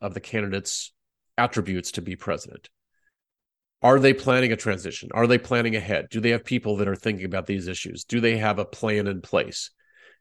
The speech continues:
Because if a new president, if an, if a candidate gets to November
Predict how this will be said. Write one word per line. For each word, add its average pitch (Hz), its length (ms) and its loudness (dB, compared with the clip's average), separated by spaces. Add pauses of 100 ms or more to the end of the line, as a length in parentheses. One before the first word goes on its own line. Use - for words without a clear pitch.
(140)
Because 120 260 4
if 120 80 0
a 127 40 6
new 160 200 6
president, 143 600 6 (640)
if 123 120 -4
an, 117 260 0
if 123 140 0
a 120 80 4
candidate 165 460 4
gets 123 220 0
to 120 80 0
November 110 560 2